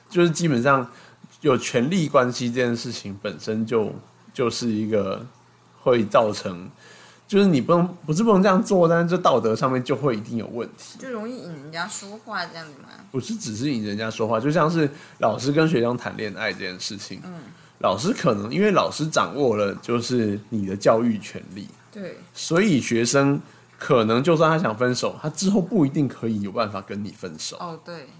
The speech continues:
Speaker 1: 因为你分手了以后，你如果对他很烂，
Speaker 2: 弄他。
Speaker 1: 然后你到处弄他，他待不下这间学校，那怎么办？
Speaker 2: 我先说，我不，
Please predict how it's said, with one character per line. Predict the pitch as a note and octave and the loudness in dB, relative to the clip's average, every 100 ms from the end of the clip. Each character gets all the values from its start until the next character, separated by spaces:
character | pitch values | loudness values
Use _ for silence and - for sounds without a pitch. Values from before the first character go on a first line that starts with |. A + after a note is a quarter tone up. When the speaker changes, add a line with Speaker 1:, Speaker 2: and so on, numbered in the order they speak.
| - - | -20 -2
Speaker 1:
因 | G#3+ | 2
为 | A3+ | 4
你 | D#3 A#2 | 4 2
分 | A#2+ F3+ | 4 4
手 | F3+ B2+ G#2+ | 6 4 4
了 | |
以 | G#2+ | 2
后， | C#3+ D3 | 2 4
你 | C3 B2 | 4 4
如 | E3 | 6
果 | |
对 | D#3 E3 | 6 4
他 | C#3+ C#3+ | 4 2
很 | G#2 | 2
烂， | A#2 A#2+ | 0 0
Speaker 2:
弄 | G#2 | 0
他。 | A#2 | 2
Speaker 1:
然 | |
后 | D#3+ | 4
你 | D#3+ | 6
到 | C#3 D#3 | 6 4
处 | D3 D#3 | 4 2
弄 | D#3 C3 | 2 0
他， | A#2 A#2+ - - | 0 -2 -2 -6
他 | - | -2
待 | F3 F3+ | 4 4
不 | E3 | 4
下 | C#3 C#3 | 4 4
这 | |
间 | C#3+ C#3 | 4 2
学 | A#2 | 2
校， | A#2+ | 2
那 | B2 C#3 | 4 2
怎 | B2+ | 0
么 | F2 | -8
办？ | F2+ F#2+ F2 - | -8 -8 -10 -12
Speaker 2:
我 | - | -6
先 | G3 C#4+ | -4 -2
说， | C4 A#3+ A#3 C4+ _ _ _ _ _ _ _ _ _ _ _ _ | -4 -4 -6 -12 _ _ _ _ _ _ _ _ _ _ _ _
我 | G3+ F#3+ | -6 -6
不， | E3+ | -6